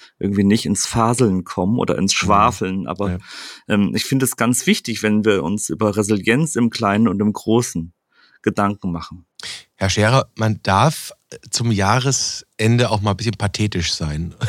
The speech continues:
Speaker 2: <laughs> Und man, man darf auch tatsächlich über Resilienz reden. Das ist erlaubt.
Speaker 1: Dann stellen Sie mir doch mal eine pathetische Frage zur
Speaker 2: Eine
Speaker 1: Resilienz.
Speaker 2: pathetische Frage. Wie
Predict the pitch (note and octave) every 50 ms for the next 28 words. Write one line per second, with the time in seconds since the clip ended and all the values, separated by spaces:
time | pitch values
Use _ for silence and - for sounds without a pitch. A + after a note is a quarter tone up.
0 | - - D4+ - - - - - - A#2+ - - B2+ B2 A#2+ - - - A#2 G#2+
1 | A2+ G#2+ G2+ F#2+ G2+ F#2+ G#2+ A#2+ - - A#2+ A2 G#2+ - A2 G2 - A2 A2 G#2
2 | - A2 G#2 G2+ F#2 - - _ _ - A#2 G2 G#2 F2+ - G#2 F#2+ G2 F#2 D#2+
3 | G2 G2 G2+ G2 - - - F2+ F2 F2+ D#2+ E2 E2 E2+ - _ _ _ _ -
4 | - F2+ - - - - F2 G2 G2 F#2 F#2 F#2 - - - _ _ _ _ _
5 | _ _ _ _ _ _ - - G#2+ G2+ G#2 G2+ - - - A2+ A2+ A#2 A2 A#2
6 | A2 G#2+ - - - - - - _ _ - A2+ G#2+ G#2+ G2+ - G2+ G#2 G#2 -
7 | - A2 - - - A2+ G2+ - G2+ - A2 - - - - F#2 F#2 F#2+ F#2+ A2+
8 | G2+ - - G#2 F2 F#2 F2+ - F#2 F2 E2 F#2+ F#2+ F2+ F2+ F2+ G2 F2 - -
9 | - F#2 G#2 F2 F2 F2 - - - - D#2 F#2 F#2 F#2 F#2 F#2 - - - -
10 | - - - _ _ - G2+ B2+ D#3+ D#3+ -